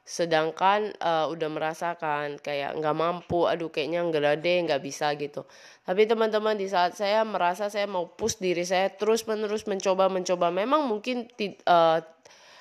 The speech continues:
hal ini tidak boleh diikutin ya, bahwa sampai dua tahun baru saya tembus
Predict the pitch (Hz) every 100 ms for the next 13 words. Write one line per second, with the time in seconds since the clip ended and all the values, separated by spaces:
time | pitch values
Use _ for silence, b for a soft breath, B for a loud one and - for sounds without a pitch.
0 | B - 202 190 226 233 214 175 160 -
1 | 180 180 175 170 170 165 170 165 165 -
2 | 180 190 185 214 202 170 156 151 151 156
3 | 156 165 160 156 151 190 202 208 170 175
4 | 175 160 160 165 156 151 - 156 160 226